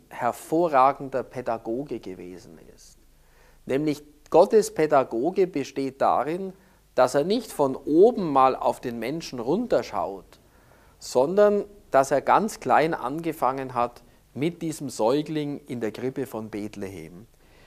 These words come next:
Wir erleben es ja selbst aus dem eigenen Bekanntenkreis, mancher Hartgesottener wird weich, wenn er ein kleines Kind im Arm hat, als Opa, als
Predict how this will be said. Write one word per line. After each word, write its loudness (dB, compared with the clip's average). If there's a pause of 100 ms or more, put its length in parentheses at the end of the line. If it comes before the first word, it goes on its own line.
(460)
Wir 6
erleben 2
es -2
ja 8
selbst 4 (500)
aus 8
dem 0
eigenen 4
Bekanntenkreis, -2
mancher 4
Hartgesottener -2 (180)
wird 0
weich, 0 (760)
wenn 4
er 8
ein 2
kleines 2
Kind -6
im -8
Arm 0
hat, -2 (440)
als -6
Opa, 2 (600)
als 0